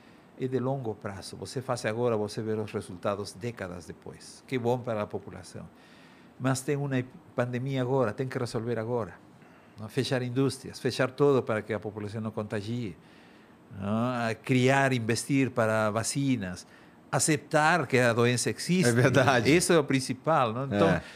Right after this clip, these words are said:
Speaker 1: tudo isso leva um pouco a, a mudar as prioridades. E, óbvio, para um presidente é mais importante salvar vidas agora, não?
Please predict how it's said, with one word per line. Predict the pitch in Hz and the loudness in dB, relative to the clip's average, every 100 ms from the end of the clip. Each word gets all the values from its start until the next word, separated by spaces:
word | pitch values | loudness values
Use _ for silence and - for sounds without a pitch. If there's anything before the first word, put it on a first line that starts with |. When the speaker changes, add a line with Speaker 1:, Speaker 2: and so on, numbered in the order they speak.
| - - - | -20 -8 2
Speaker 1:
tudo | 214 226 170 | 4 6 6
isso | 185 226 139 113 | 6 4 -2 -2
leva | 143 151 139 | 2 2 2
um | 135 | -2
pouco | 156 139 139 123 113 | 0 0 2 0 0
a, | 120 113 127 120 | -2 -2 -4 -4
a | |
mudar | 127 143 147 165 | -2 0 2 2
as | 143 | 0
prioridades. | - 110 104 92 92 92 113 165 | -4 -6 -6 -6 -12 -10 -8 2
E, | 180 | 4
óbvio, | 196 117 110 | 6 4 2
para | 120 | 0
um | 135 | -2
presidente | 139 139 120 113 135 123 98 82 - - - - - - - | -2 -4 -2 2 0 0 -10 -12 -18 -20 -20 -20 -20 -20 -8
é | 135 | -2
mais | 147 135 | 0 0
importante | 127 135 123 139 135 120 | 0 0 0 -2 -2 -2
salvar | 131 120 123 123 | 0 2 2 0
vidas | 120 170 123 113 | 0 0 -2 -2
agora, | 107 117 156 131 85 - - - - - - - - - - - | -2 2 4 2 -2 -10 -20 -20 -20 -20 -20 -20 -20 -20 -20 -16
não? | 101 110 | -8 -6